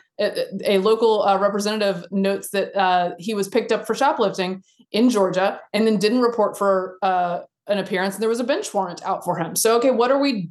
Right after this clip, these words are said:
doing about that? And what does that mean for the future and the safety of students at the University of Georgia? I've had people get in touch with me about that part of it 'cause they wanna get rid of, of this D A and are actively working on doing so.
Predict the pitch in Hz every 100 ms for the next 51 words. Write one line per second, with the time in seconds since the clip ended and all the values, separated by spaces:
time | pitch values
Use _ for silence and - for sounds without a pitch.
0 | - 240 381 262 170 170 175 - - 107
1 | - 196 202 233 254 262 226 233 226 208
2 | 202 214 202 196 185 180 190 180 190 175
3 | 175 _ _ - 196 - 208 190 185 180
4 | - _ 202 190 208 185 185 185 175 175
5 | 175 170 110 226 247 247 202 196 185 190
6 | 190 185 185 185 180 208 170 - _ -
7 | 175 185 180 208 208 180 170 170 170 208
8 | 240 202 185 185 180 175 175 190 180 180
9 | 175 180 175 202 170 175 175 175 175 -
10 | - 202 202 208 175 180 175 185 185 170
11 | 170 170 180 170 -